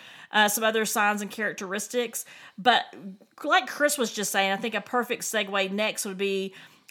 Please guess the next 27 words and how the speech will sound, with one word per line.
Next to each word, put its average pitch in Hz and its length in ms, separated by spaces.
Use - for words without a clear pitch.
l-, 233 120
I 262 200
wanna 403 160
share 285 300
just 247 160
a 190 80
couple 247 420
of 196 80
myths 196 480
because 202 260
I 196 60
always 320 240
think 262 160
it's 190 180
interesting 202 640
when 185 120
we 185 100
talk 202 300
about 190 240
what 196 180
people 208 380
think 226 500
and 196 140
what 190 240
things 202 280
actually 190 420
are. 196 380